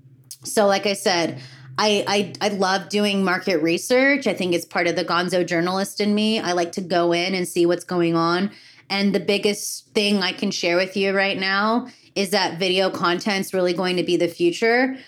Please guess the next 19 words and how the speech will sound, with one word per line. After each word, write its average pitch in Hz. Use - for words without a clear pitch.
Um, 170
so 208
really 202
don't 214
put 240
all 175
your 190
eggs 170
in 175
one 165
basket 170
just 175
with 175
Instagram. 196
Think 190
outside 175
of 170
the 170
box. 165